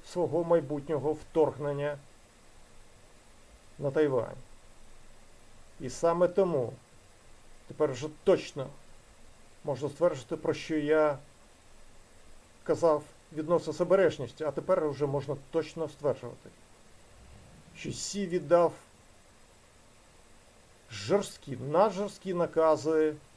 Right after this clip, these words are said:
Кремлю та Путіну особисто посилити агресію проти України, а також за можливості перенести цю агресію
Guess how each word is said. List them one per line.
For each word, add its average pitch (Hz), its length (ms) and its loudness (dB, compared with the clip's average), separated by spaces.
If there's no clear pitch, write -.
Кремлю 156 640 2
та 156 100 2
Путіну 156 560 -4
особисто 139 640 -4
посилити 175 640 0
агресію 135 560 -2
проти 123 340 -10
України, 127 480 -8
а 220 160 2
також 208 360 2
за 180 100 4
можливості 139 800 -2
перенести 165 580 4
цю 147 360 -6
агресію 135 760 -6